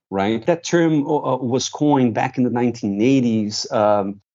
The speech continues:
uh, related to Brazil-Argentina relations. Argentina was going through a deep crisis in the, in, uh,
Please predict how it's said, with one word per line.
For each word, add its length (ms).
uh, 260
related 640
to 280
Brazil-Argentina 1080
relations. 720
Argentina 640
was 320
going 340
through 460
a 100
deep 480
crisis 680
in 180
the, 300
in, 280
uh, 320